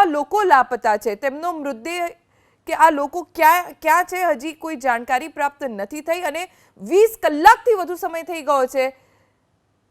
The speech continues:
હજી સુધી છ લોકો લાપતા છે, તેમની કોઈ ભાળ નથી મળી. શું સ્થાનિક પ્રશાસનને આ મોતના ખાડા નથી દેખાતા? એવું તો નહીં હોય કે જે સ્થાનિક લોકલ લોકો ત્યાંના છે, પ્રશાસન ત્યાંનું છે,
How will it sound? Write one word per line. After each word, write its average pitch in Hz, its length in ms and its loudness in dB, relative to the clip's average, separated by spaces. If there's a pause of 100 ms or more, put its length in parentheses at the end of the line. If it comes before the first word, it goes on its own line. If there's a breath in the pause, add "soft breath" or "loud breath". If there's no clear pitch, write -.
(140)
હજી 285 220 2 (140)
સુધી 330 420 -4 (960)
છ - 100 -4 (220)
લોકો 330 640 -4
લાપતા 269 680 4
છે, 330 240 -6 (420)
તેમની 277 260 -4
કોઈ 392 360 0
ભાળ 269 280 2
નથી 240 300 -8
મળી. 180 280 -8 (340)
શું 453 320 2
સ્થાનિક 415 480 0
પ્રશાસનને 381 840 -4
આ 339 520 0
મોતના 302 440 -4
ખાડા 330 300 2
નથી 254 360 -4
દેખાતા? 349 480 -2 (320 soft breath)
એવું 320 240 -2
તો 403 140 -4
નહીં 403 240 -6
હોય 381 220 2 (320 soft breath)
કે 359 220 -4
જે 247 300 -10
સ્થાનિક 285 500 0
લોકલ 294 600 0
લોકો 277 280 0
ત્યાંના 320 360 -2
છે, 330 120 -10
પ્રશાસન 277 640 0
ત્યાંનું 320 340 -8
છે, 262 260 -2